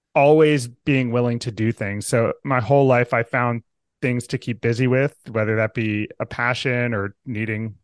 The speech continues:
work <laughs> or an income. So, you know, I can't think of a time where I've just been sitting still. So I think just finding ways to be productive,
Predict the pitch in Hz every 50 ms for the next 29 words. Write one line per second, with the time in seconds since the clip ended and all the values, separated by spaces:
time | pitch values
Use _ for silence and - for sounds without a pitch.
0 | _ _ 117 101 110 117 117 120 - _ _ - - - - - - 135 117 -
1 | - 123 117 131 135 135 135 143 131 156 135 123 120 123 120 - 123 110 110 107
2 | 104 - _ _ - 131 110 104 101 87 - _ _ _ - 127 131 131 - _
3 | - - 170 156 143 - 160 131 123 120 120 - 127 117 113 107 104 104 104 101
4 | 95 92 104 - - - 101 98 - - 104 98 101 98 98 - - - 101 92
5 | 92 95 - - 113 104 107 - 117 104 - - 110 - - _ - 131 120 123
6 | 123 120 123 117 110 107 104 107 107 107 104 - - - 113 101 95 110 104 -
7 | - 113 98 104 101 - _ - 107 101 98 95 -